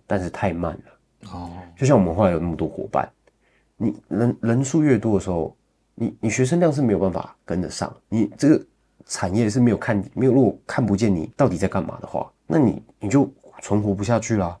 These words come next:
Speaker 1: 所以我才会讲到刚才那句话，就是专业不要只剩下专业。时代变迁了，所以我们其实要一直跟上这个时代到底在发生什么事情。我，我当然觉得这对很多很专业人士来说不公平，可是这就是市场，这真的就是市场。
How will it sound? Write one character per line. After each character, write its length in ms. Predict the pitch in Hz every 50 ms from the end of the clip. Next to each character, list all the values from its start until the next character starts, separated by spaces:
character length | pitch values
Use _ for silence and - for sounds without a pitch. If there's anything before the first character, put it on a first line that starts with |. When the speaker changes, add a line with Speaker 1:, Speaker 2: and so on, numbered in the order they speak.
| _
Speaker 1:
所 200 | _ - - 165
以 280 | 180 165 135 95 - - _
我 100 | - 120
才 80 | 104 117
会 60 | 135
讲 140 | 131 123 101
到 100 | 110 113
刚 100 | 101 107
才 60 | 104
那 140 | 98 101 101
句 120 | 95 98
话， 120 | 92 98 95
就 80 | 95
是 80 | 98 95
专 260 | - - 120 117 113
业 120 | 120 110 98
不 140 | 98 -
要 120 | 92 101 101
只 140 | - - 73
剩 200 | - - 85 82
下 100 | 85 82
专 220 | - - 80 - - -
业。 160 | 65 - - - _ _ _ - _ _ - _ _ -
时 160 | - - 123
代 140 | 139 139 120
变 220 | 135 135 120 107
迁 180 | 98 104 98 95
了， 100 | 87 82
所 140 | 80 110
以 40 | 117
我 60 | 104
们 160 | 98 92 85 82
其 140 | - 90
实 80 | 87 92
要 140 | 92 98 - -
一 80 | - 127
直 120 | 127 101
跟 240 | - - 101 101 98
上 240 | - 107 90 71 - _ _ _
这 160 | - - 98
个 60 | 87
时 180 | 85 - - 95
代 140 | 90 92 85
到 180 | - 117 92
底 100 | - -
在 140 | - - -
发 180 | - - 80 82
生 140 | 85 85
什 140 | 80 - -
么 80 | - -
事 160 | - - -
情。 160 | - - - - _ _ - - - _ _ _
我， 200 | 127 104 101 - _
我 120 | 117 117
当 120 | 120 156 156
然 120 | 143 113
觉 100 | 101 95
得 240 | 95 95 95 101 - _ _ _ _ _ - _
这 120 | - 131
对 160 | - 135 117
很 120 | 87 82 80
多 220 | 95 95 92 -
很 160 | - 104 98 -
专 160 | - 110 101
业 80 | 98
人 80 | 90 82
士 80 | 80 90
来 80 | 82
说 120 | 78 87 82
不 100 | - -
公 220 | - 85 82 76
平， 200 | - - - - - _
可 140 | - -
是 260 | 98 - - 107 98 - - _ -
这 140 | - 139 113
就 100 | 101 101
是 160 | 87 92 95
市 220 | - - - 101
场， 220 | - - - - - _ _ _ _ _
这 100 | - 139
真 160 | 123 135 120
的 60 | 101
就 100 | 87 92
是 160 | 87 82 87
市 200 | 82 - - 85
场。 200 | - - - -